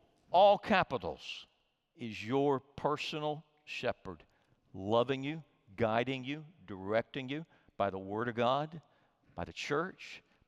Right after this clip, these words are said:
by the Holy Spirit that you have within you.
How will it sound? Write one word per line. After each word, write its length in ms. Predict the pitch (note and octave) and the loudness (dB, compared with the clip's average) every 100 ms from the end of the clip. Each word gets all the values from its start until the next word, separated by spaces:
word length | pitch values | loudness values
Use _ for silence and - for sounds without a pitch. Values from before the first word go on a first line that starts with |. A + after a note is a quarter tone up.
| - | -6
by 140 | E2 | -4
the 120 | D#2+ | -4
Holy 500 | D#2+ - D#3 E3 F3+ | -8 -4 -2 -2 -4
Spirit 640 | E3+ - - E3 C3 E2 - | -6 -6 -2 -2 -2 -8 -8
that 240 | F#2+ - | -8 -8
you 140 | A#2 A2 | -8 -2
have 280 | A2+ A2+ | 0 0
within 380 | A2 A2 G#2+ G2 | -2 -6 -6 -6
you. 220 | F2 E2+ | -8 -10